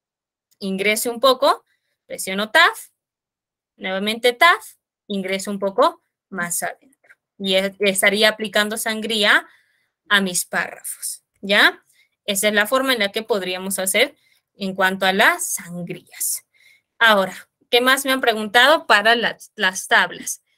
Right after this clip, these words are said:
Las tablas de contenido acerca de las imágenes,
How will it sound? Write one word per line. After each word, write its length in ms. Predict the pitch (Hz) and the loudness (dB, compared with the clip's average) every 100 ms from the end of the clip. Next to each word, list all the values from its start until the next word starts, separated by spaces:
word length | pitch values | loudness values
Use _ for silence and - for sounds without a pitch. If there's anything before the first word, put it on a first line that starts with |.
| _ _ - | _ _ -2
Las 300 | 202 190 - | 0 2 2
tablas 420 | 247 247 262 262 | 2 4 2 2
de 140 | 202 | -4
contenido 720 | 196 185 185 185 226 247 262 - | -4 -6 -4 -4 -4 -2 -2 -2
acerca 580 | 190 - 202 202 220 | -4 -4 -6 0 0
de 120 | 196 185 | 0 -2
las 320 | 185 190 - | -2 -2 -4
imágenes, 920 | 190 214 262 254 196 175 - - - | -2 2 2 0 -12 -18 -16 -16 -16